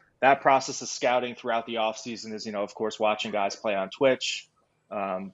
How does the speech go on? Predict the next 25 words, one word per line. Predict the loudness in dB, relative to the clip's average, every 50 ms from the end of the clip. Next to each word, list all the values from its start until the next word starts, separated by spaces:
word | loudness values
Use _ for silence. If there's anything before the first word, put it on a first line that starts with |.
| _
leading | -4 0 0 2 2 2
up | 0 0
to | 0 -4
the | 2
draft, | 6 8 8 8 6 4
there's | 0 -2 0
a | 0
whole | 2 2 2
interview | 2 0 0 0 0 -2
process | 2 6 8 8 8 6 4 0 -4 -2 0
where | 2 2
I | 2 2
get | 2 0 -2
to | -2
interview | -2 -2 -2 -2 -2 0 2
all | 2 2 2 2
of | 0 -4
the | -6 -6 -4 -2
draft | 2 2 2 2 2 0
prospects | 0 0 0 0 0 -2 -2 -2 -2 -4
that | -6 -4
are | -4 -4
in | -6 -8
the | -10
pool | _ -4 -2 0 2 2 0 0 -2